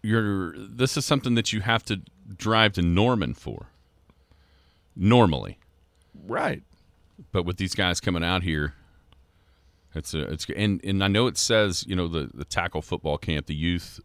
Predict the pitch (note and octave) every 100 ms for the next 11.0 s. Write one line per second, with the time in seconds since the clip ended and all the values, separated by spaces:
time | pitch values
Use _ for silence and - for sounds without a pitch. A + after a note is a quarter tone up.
0 | - D2+ - E2+ D#2+ E2+ D#2 - E2+ F#2+
1 | - - - F2+ F2+ F2+ F2+ E2 E2+ -
2 | D#2+ - E2+ E2 D#2+ - F2+ F2+ D2+ -
3 | _ _ _ _ _ - A2+ - F#2 F2+
4 | G#2 C2+ G#1+ G#1+ - _ _ _ _ _
5 | - - A2 A2 A#2 A2+ A2+ - _ -
6 | G2+ A2+ A2+ A2+ - G2 G#2+ F#2 A#1 -
7 | - _ _ _ _ _ _ _ _ _
8 | _ - D#2 G2 G#2 F#2 G#2+ G2+ F#2 -
9 | G2+ F2+ E2+ - G2+ F#2 F#2+ F#2 - G2
10 | - F#2+ - G2+ E2+ F2+ F#2 - G2